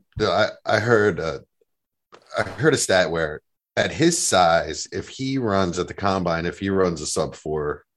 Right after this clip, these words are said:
uh, sub four, four forty, I, I think there are only three other guys in history that, that had done that. Actually, I think it's four, but I can't <laughs> remember the fourth. But it's, uh, D K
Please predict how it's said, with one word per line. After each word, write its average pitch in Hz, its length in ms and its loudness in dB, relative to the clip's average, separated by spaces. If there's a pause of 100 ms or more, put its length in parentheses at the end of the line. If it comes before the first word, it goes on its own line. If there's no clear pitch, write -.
(560)
uh, 71 220 -6
sub 92 220 -2
four, 95 220 0
four 85 260 -2
forty, 82 540 -4 (580)
I, 82 120 -8 (200)
I 104 100 0
think 131 200 0
there 131 100 6
are 104 60 4
only 92 200 0
three 87 300 -2
other 82 180 0
guys 78 280 -2
in 73 60 -10
history 78 420 -6
that, 87 220 -4
that - 160 -4
had 85 160 -6
done 87 160 -4
that. 87 80 -2
Actually, 98 280 0
I - 20 -8
think 92 140 -4
it's 78 120 -6
four, 71 400 -6
but 71 100 -8
I 69 60 -6
can't 101 260 -6
<laughs> - 0 -
remember 87 260 -2
the 80 120 -4
fourth. 78 340 -6 (560)
But 95 140 2
it's, - 460 -2 (360)
uh, 87 200 4
D 101 280 -4
K 95 600 0